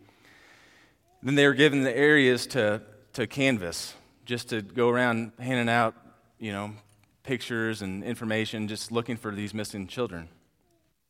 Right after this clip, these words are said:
And so the, the day came, and my sister w-, was getting ready that morning,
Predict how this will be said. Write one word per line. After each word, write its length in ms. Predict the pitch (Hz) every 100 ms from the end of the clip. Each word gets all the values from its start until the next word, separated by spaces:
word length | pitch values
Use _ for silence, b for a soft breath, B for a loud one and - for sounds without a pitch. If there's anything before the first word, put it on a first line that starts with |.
| _ _ _ _ _ _ _ _ b b b b b b b
And 80 | 113
so 140 | - 139
the, 160 | 143
the 200 | 147 135
day 240 | 120 143 151
came, 400 | 165 160 151 135
and 440 | 123 127 120 120 -
my 160 | 113 120
sister 360 | - 143 -
w-, 180 | 127 98
was 380 | 117 110 104 - _ _ _ _
getting 300 | 120 131 127
ready 320 | 117 127 127 110 104
that 160 | 113 104
morning, 460 | 107 123 107 98